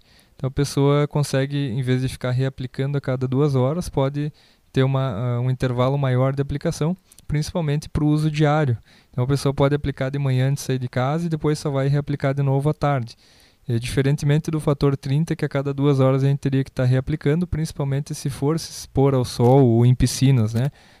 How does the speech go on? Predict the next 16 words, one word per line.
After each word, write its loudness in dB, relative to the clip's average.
O -6
ideal 0
é 0
que -20
cada -4
vez 0
que -8
a -4
pessoa -4
entrasse -6
na -4
água, -6
numa -6
piscina, -2
num -2
rio, 2